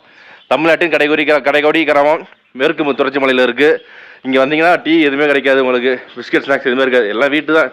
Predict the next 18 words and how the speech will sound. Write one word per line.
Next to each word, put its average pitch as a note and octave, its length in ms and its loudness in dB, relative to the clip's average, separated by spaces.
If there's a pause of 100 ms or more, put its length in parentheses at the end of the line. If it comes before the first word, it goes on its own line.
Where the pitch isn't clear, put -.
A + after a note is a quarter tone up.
(140)
சின்ன A#2+ 180 -10
சின்ன B2 180 -2
வீடு, D3+ 140 0 (320)
படுகாஸ். C#3+ 400 0
எல்லாருமே B2+ 300 0
பாத்தீங்கன்னா A#2 340 -2
இங்க A#2+ 160 -2
வந்து A#2+ 160 0 (640)
அழகான C#3 340 2
இருக்கு, A2+ 200 -2
அழகா C#3+ 200 2
இருக்கு B2+ 180 -2
வந்து. C#3 140 -2 (180)
செம C3+ 240 -2
மிஸ்ட், C#3 240 -2 (140)
செம C3+ 240 0 (160)
கிளைமேட், B2+ 360 -2 (560)
கட்டுப்பாடு, C3+ 480 0